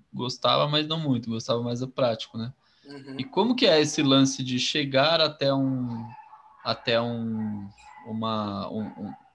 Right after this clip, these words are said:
Speaker 1: não nível, né? Uma qualidade dessa do, do experimental. Exige muito estudo mesmo, teórico, assim?
Speaker 2: A música experimental, ela tem, eu acredito que, ao mesmo tempo, é, essa complexidade, ela tem uma, uma liberdade muito grande, né?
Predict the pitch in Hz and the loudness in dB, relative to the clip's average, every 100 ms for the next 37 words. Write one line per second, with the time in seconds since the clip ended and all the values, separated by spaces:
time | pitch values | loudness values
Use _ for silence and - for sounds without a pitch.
0 | - - 220 165 160 120 113 135 127 107 | -14 -4 -2 0 0 -2 0 2 2 0
1 | 104 123 - 143 139 123 120 135 113 110 | -2 -4 -2 0 0 2 2 2 2 0
2 | 117 - 117 107 110 110 - 117 110 113 | 0 -2 -6 -6 -4 -6 -6 -6 -4 -4
3 | 110 - 110 110 110 - - - _ 117 | -4 -2 -2 -2 -6 -18 -20 -20 _ -6
4 | 110 135 156 139 135 180 208 165 135 - | -2 -2 0 0 0 0 -2 -2 -2 -4
5 | 151 143 120 139 147 117 - 117 131 131 | -4 -2 -2 -2 -2 -6 -4 -2 -2 -4
6 | - 107 135 147 - _ - - - - | -10 -14 -10 -12 -14 _ -20 -20 -20 -6
7 | 170 196 220 - - 226 214 208 202 208 | -6 -4 -6 -8 -10 -8 -6 -8 -8 -2
8 | 202 214 214 214 214 208 214 214 214 202 | 2 2 0 -4 -6 -6 -4 -4 -6 -6
9 | 180 160 165 165 175 160 160 - - 175 | -8 -2 0 0 -6 -10 -12 -14 -10 -4
10 | 160 165 190 208 208 185 175 - 143 139 | -4 -4 -6 -6 -2 -2 -4 -10 -16 -18
11 | _ _ _ _ _ - 135 135 127 151 | _ _ _ _ _ -10 -4 -2 0 -2
12 | - 196 185 180 - 143 147 175 190 165 | -2 -4 -2 -4 -6 0 4 6 4 2
13 | 151 151 170 165 170 175 175 170 165 160 | 0 0 -4 -4 -2 0 2 4 4 4
14 | 156 151 156 165 196 190 165 180 180 160 | 4 2 0 2 2 6 6 6 4 -2
15 | 147 135 131 123 113 117 120 131 | -6 -4 -2 -2 -4 -4 -4 -6